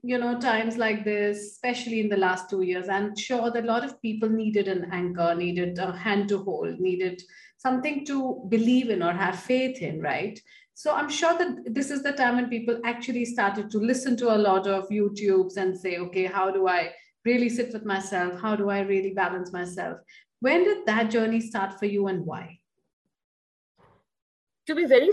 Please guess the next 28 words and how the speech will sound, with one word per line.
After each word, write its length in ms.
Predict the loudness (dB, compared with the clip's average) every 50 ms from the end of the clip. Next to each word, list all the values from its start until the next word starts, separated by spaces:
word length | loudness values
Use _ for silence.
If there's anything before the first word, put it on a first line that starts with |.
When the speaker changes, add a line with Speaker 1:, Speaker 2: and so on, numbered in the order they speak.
| 2 2
Speaker 2:
frank, 380 | 2 4 6 6 4 2 0 -2
this 180 | -4 -4 -6 -8 _ _
questioning 760 | -2 2 4 4 2 2 -4 -4 0 0 0 2 0 -2 -2 0 4
part 300 | 6 6 6 6 4 2
on 160 | -2 -2 -2
spirituality 760 | -4 -2 0 0 0 0 -2 0 0 0 0 -2 -6 -8 -12
started 400 | -6 -4 -4 -4 -2 -4 -6 -6
when 140 | -6 -8 -8
I 80 | -6 -8
was 140 | -8 -2 4 4
very 160 | 6 6 4 2 0 2
young. 260 | 2 2 2 0 -4 -10 _ _ _ _ _ _ _ _
So, 240 | _ -12 -6 -2 2 4
Speaker 1:
Mm-hmm. 880 | 4 4 4 4 2 2 0 -2 -6 -8 -12 _ -10 -8 -6 -4 0
Speaker 2:
um, 320 | 0 0 0 0 -4 -14 -20 _ _ _ _ _ _ _ _ _ _ _ _ _ _ _ _ _ _ _ _
when 160 | 4 6 6
I 60 | 6
was 100 | 6 6
very 200 | 6 6 6 6
young 420 | 6 6 8 8 6 6 4 0 -4
itself, 640 | -4 -6 -4 2 4 6 6 8 8 6 6 4 4 0
I 120 | 0 2
used 340 | 0 0 -2 -6 -10 -10 -8
to 300 | -4 -2 0 0 0 0
question 440 | 2 2 2 2 0 -8 -6 -4 -2
a 60 | -2 0 0
lot 140 | 0 2 0
of 100 | -2